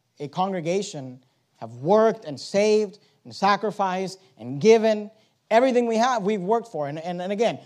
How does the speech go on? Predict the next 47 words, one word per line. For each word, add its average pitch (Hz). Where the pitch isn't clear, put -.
we 208
have 185
friends 214
outside 202
of 185
our 185
church 196
that 160
donate 202
and 151
give, 196
and 170
I'm 185
not 185
minimizing 180
that 160
in 156
any 175
way, 160
shape, 185
or 147
form. 175
But 165
at 165
the 190
end 247
of 196
the 220
day, 226
anything 240
we 190
have 226
has 180
just 170
been 196
God's 196
people 180
sacrificing 175
and 185
working 175
together 165
to 180
try 175
to 190
accomplish 185
these 107
things. -